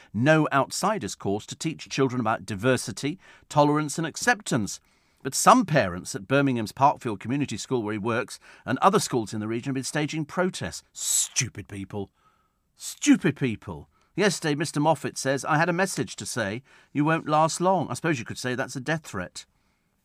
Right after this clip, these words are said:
Well, I don't think, uh, if somebody said, "You won't last long," I see that as somebody losing their job. I don't know why. What sort of peculiar parents don't want their children to know about diversity?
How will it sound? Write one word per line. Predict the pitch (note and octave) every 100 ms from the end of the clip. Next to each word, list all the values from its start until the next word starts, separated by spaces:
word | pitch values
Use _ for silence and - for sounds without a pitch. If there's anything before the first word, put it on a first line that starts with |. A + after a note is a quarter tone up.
| _ _
Well, | B2+
I | A#2+
don't | F3 D#2+
think, | A2+ A2 -
uh, | G#2 G#2+ - _ -
if | C3+ C#3+
somebody | - F#3+ D3+
said, | C#3 C#3
"You | C3+
won't | C3+ G2+
last | A2+ G#2 B2+
long," | A2 F#2+
I |
see | G#2+ C3+
that | A#2 A2
as | -
somebody | A#2+ A2
losing | A2 G#2+ A2
their | G#2+ G#2+
job. | A#2+ A#2+ G2 _ - _
I | -
don't | C3+
know | A2
why. | F#2+ G#2+ F#2+
What | -
sort | - F#3+
of |
peculiar | F3 - E3 D3
parents | C#3 D#3 E3+ A2+ F#2
don't | C3
want | A#2 -
their | B2+
children | - D3+ G2+
to | E2
know | A#2+
about | G2 G2 G2+
diversity? | A2+ G#2+ C3+ C#3 G#2 F#2